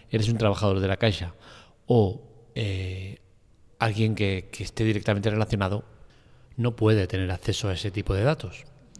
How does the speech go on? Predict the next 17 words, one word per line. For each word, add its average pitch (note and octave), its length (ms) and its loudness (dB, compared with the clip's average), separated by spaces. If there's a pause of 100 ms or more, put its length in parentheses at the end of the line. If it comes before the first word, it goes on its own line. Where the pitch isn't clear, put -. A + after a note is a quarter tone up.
(160)
Con G#2 140 -6
la G#2+ 60 -4
cual - 180 2
cosa B2 340 2 (720)
ya C3+ 160 4
se C3+ 100 4
genera B2+ 460 2 (540)
una C3+ 260 4
complicidad A#2 840 4
o B2 180 4
una C3 480 6
relajación A2+ 720 4
en A#2+ 80 4
cuanto A#2+ 380 4
a C3+ 320 2
posibles A#2 400 2
estafas. F#2+ 500 -6